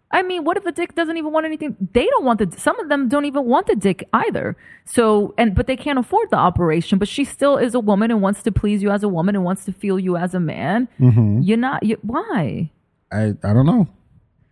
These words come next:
Speaker 1: Would
Speaker 2: I,
Speaker 1: you
Speaker 2: I, I like, I like pussy too much. Is it,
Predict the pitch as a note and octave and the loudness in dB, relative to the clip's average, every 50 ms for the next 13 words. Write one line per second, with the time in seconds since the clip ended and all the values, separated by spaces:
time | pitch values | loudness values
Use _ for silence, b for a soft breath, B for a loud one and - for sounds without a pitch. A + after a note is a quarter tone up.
0 | _ _ _ _ _ - - A#3+ C4+ B2+ - C#4+ C#4+ C3 C#3 B2+ C#3+ C#3+ D3+ C#3+ | _ _ _ _ _ 0 2 4 4 6 6 4 2 4 2 4 4 4 4 4
1 | - B2 B2 B2+ C3+ C3+ - - D#3 D#3 - G3+ - - C3+ A#2+ A#2+ A#2 A2 - | 2 2 2 4 4 2 4 4 2 4 4 2 2 4 4 6 6 4 2 2
2 | - - - C3 A#2+ G#2+ A2+ A2+ - | -2 -4 0 2 2 2 2 0 2